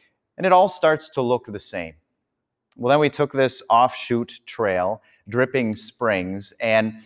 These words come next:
we went on that a little ways, and then boom, just totally out of nowhere, as if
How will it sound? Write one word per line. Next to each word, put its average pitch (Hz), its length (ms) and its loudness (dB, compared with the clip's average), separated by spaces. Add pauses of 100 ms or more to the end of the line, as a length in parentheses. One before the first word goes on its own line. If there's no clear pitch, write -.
(180)
we 139 120 0
went 190 180 6
on 196 120 6
that 165 160 8
a 147 60 8
little 156 240 6
ways, 139 340 4 (120)
and 123 180 2
then 135 300 2 (100)
boom, 123 560 2
just 147 460 0 (140)
totally 156 680 0
out 131 200 2
of 110 120 -6
nowhere, 113 600 2
as 113 220 0
if 147 120 2